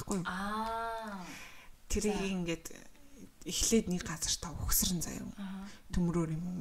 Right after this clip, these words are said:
Speaker 1: мотор юм уу, арай нөгөө насжилтын нодол төмрөөр гагнсан ч болж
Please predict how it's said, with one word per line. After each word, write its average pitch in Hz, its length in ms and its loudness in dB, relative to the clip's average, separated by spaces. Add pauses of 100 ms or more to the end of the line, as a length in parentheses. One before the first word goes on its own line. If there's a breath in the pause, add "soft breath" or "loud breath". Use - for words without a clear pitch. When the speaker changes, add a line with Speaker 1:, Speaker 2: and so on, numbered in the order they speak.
Speaker 1:
мотор 165 320 0
юм 156 240 -2
уу, - 80 -4
арай 165 240 2
нөгөө 165 240 -2 (560 loud breath)
насжилтын - 560 2
нодол 180 240 -6
төмрөөр 165 320 0
гагнсан 175 400 0
ч - 80 -2
болж - 160 -4